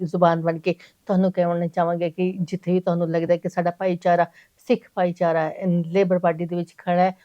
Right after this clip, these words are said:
ਉਮੀਦਵਾਰ ਬਣ ਕੇ ਤੁਹਾਡੀ ਸੇਵਾ ਦੇ ਵਾਸਤੇ ਤੁਸੀਂ ਉਹਨਾਂ ਨੂੰ ਵੱਧ ਤੋਂ ਵੱਧ ਆਪਣਾ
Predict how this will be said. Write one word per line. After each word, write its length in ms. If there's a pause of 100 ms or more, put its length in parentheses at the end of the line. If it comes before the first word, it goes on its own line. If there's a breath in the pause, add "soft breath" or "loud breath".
(160 soft breath)
ਉਮੀਦਵਾਰ 520
ਬਣ 200
ਕੇ 140
ਤੁਹਾਡੀ 540
ਸੇਵਾ 300
ਦੇ 140
ਵਾਸਤੇ 400 (340 soft breath)
ਤੁਸੀਂ 220
ਉਹਨਾਂ 180
ਨੂੰ 100
ਵੱਧ 140
ਤੋਂ 160
ਵੱਧ 160
ਆਪਣਾ 360